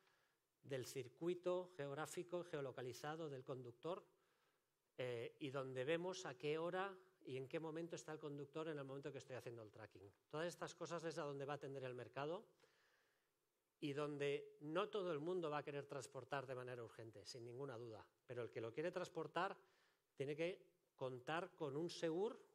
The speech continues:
o con empresas parecidas para que puedan llevarlo a cabo. Y lo más difícil, vuelvo a decir, que es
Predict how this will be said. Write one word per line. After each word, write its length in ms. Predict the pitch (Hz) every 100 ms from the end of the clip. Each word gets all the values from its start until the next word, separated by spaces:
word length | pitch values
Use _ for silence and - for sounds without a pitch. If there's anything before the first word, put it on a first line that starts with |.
| _
o 160 | 127 131
con 120 | 139
empresas 400 | 123 120 170 165
parecidas 480 | 143 156 143 165 180
para 160 | 151 127
que 120 | 120
puedan 180 | 131 131
llevarlo 300 | 123 113 110
a 80 |
cabo. 260 | 107 104 101 _ - - _ _ _
Y 100 | -
lo 120 | 127 131
más 180 | 175
difícil, 540 | 180 185 196 202 202 202
vuelvo 260 | 139 147
a 40 | 156
decir, 260 | 196 160
que 140 | 151 151
es 260 | 151 -